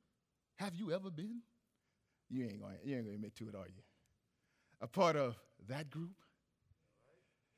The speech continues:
The group that, that looks at someone else and casts judgment on them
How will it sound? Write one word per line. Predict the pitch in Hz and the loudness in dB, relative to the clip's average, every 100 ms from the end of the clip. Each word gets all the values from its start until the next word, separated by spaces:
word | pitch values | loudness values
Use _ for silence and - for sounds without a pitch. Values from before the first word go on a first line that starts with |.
| _ _ _ _ _ - | _ _ _ _ _ -6
The | |
group | 135 175 226 190 | 4 8 8 8
that, | 180 156 123 - - _ _ _ _ _ _ _ - | 4 4 2 -8 -16 _ _ _ _ _ _ _ 8
that | 226 | 10
looks | 226 277 - | 12 10 12
at | 247 - - - - _ _ - | 12 12 -4 -16 -20 _ _ -4
someone | - - 240 233 | 2 12 12 12
else | 233 285 226 - - - - _ _ _ _ _ _ _ _ _ _ _ | 12 12 12 4 -4 -10 -16 _ _ _ _ _ _ _ _ _ _ _
and | 196 190 | 8 10
casts | 233 226 175 | 10 10 8
judgment | 156 269 320 302 311 226 147 - - _ _ _ _ _ - | 12 12 12 12 10 10 4 -8 -20 _ _ _ _ _ 8
on | 254 220 202 | 10 10 12
them | 190 370 269 170 | 12 12 12 10